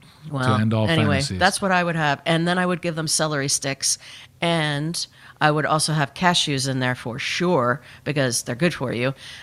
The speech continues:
Speaker 1: uh, or pecans or walnuts or something. And, um, I would definitely make a little, little tiny green salad of upland cress and a little bit of finely chopped romaine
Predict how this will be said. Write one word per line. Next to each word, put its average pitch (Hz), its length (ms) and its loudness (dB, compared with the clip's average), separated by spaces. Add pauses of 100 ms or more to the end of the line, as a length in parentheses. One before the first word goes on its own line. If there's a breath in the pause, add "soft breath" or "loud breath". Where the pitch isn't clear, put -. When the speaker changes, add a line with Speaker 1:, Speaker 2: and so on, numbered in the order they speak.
(160 loud breath)
Speaker 1:
uh, 139 180 2
or 143 140 2
pecans 151 720 4
or 120 300 2
walnuts 139 760 2
or - 60 -4
something. 120 480 -2 (440 loud breath)
And, 135 420 2
um, 131 580 -2 (120)
I 143 100 0
would 135 180 -2
definitely 143 760 0 (140)
make 139 360 0 (1000 loud breath)
a 147 80 0
little, 180 420 2
little 175 280 2
tiny 165 420 0
green 165 360 0
salad 165 560 2 (300)
of 127 460 0 (220)
upland 175 320 2
cress - 500 2 (480 loud breath)
and 127 640 0 (300)
a 135 80 -2
little 160 240 2
bit 156 160 0
of 147 160 0
finely 160 400 0
chopped 160 340 -2
romaine 147 560 0